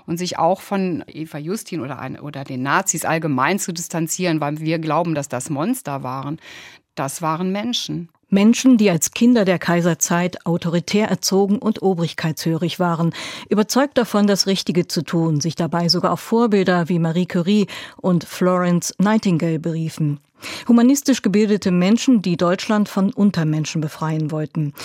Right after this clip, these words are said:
Speaker 2: Willige Vollzugsorgane für die Nationalsozialisten. Akademiker, deren wissenschaftliche Karrieren keineswegs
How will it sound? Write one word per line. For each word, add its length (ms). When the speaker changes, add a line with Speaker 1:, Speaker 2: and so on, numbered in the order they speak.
Speaker 2:
Willige 460
Vollzugsorgane 1000
für 200
die 100
Nationalsozialisten. 1400
Akademiker, 680
deren 360
wissenschaftliche 720
Karrieren 680
keineswegs 720